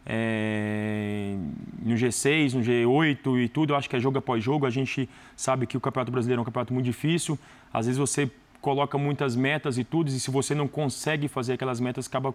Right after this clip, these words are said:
sendo um pouco frustrante, não só pra, para os jogadores, mas também para o torcedor. Mas com, sempre com bastante ambição, a gente vai jogo após jogo e espero que a gente consiga colocar o Santos numa posição melhor, porque eu acho que merece.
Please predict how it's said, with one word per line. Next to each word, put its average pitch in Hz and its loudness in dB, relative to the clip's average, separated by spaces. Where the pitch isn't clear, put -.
sendo 139 -2
um - 0
pouco - -4
frustrante, 139 -6
não 143 -2
só 147 -4
pra, 147 -2
para 131 2
os 135 2
jogadores, 143 2
mas 151 0
também 151 -2
para 147 -2
o 135 -2
torcedor. 147 0
Mas 120 0
com, 135 -2
sempre 143 -2
com 139 -2
bastante 135 0
ambição, 135 0
a 147 0
gente 143 -2
vai 135 0
jogo 127 0
após 127 -2
jogo 151 0
e 135 -4
espero 135 0
que 139 -2
a 135 2
gente 139 -2
consiga 143 0
colocar 147 -2
o 151 0
Santos 147 -6
numa 143 -4
posição 143 -4
melhor, 127 -2
porque - -8
eu 127 0
acho 120 -6
que 139 -8
merece. 104 -8